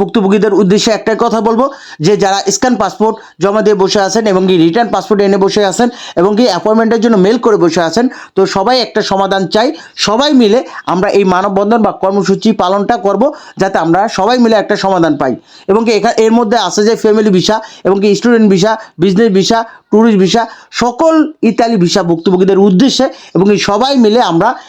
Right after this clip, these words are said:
একটা কর্মসূচি পালন করতে চাইতেছি, যাতে এটা আমরা একটা সাকসেস হইতে পারি এবং কি আমরা একটা সমাধান পাইতে পারি। আসলে এই কষ্টগুলো আর দেখতে ভালো লাগে না। প্রতিনিয়ত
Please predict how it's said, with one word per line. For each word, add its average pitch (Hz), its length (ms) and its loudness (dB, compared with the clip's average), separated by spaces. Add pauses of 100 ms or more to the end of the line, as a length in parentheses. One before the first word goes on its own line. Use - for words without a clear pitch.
(140)
একটা 170 220 -2
কর্মসূচি 185 400 0 (100)
পালন 190 260 -2
করতে 190 200 -2 (100)
চাইতেছি, 214 360 0 (360)
যাতে 190 180 -2 (100)
এটা 180 200 -2
আমরা 202 160 0 (220)
একটা 208 140 -4 (100)
সাকসেস 202 320 -4 (100)
হইতে 196 280 2
পারি 202 160 0 (280)
এবং 196 160 2
কি 208 120 0
আমরা 170 180 -2
একটা 196 200 -2
সমাধান 208 380 0
পাইতে 156 220 -2
পারি। 127 120 -2 (320)
আসলে 208 180 2 (120)
এই 262 80 2 (100)
কষ্টগুলো 240 420 0 (100)
আর 208 80 -4 (120)
দেখতে 202 180 -2 (100)
ভালো 180 220 0
লাগে 165 200 0
না। 220 40 -2 (320)
প্রতিনিয়ত 220 460 2